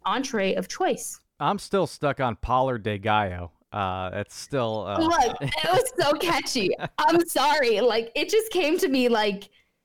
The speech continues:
Speaker 1: the light bulb turned on. The, the hamster was working overtime
Speaker 2: Yeah.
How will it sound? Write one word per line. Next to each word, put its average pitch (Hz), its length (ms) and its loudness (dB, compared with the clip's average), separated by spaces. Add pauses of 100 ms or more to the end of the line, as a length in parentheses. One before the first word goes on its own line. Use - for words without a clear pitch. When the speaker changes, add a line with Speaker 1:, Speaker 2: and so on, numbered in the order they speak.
(340)
Speaker 1:
the 269 200 4
light 269 240 4
bulb 302 200 2
turned 240 280 2
on. 214 500 2 (160)
The, 226 580 2
the 254 120 2
hamster 294 420 0
was 277 180 2
working 247 460 0
overtime 208 840 0
Speaker 2:
Yeah. 113 240 -2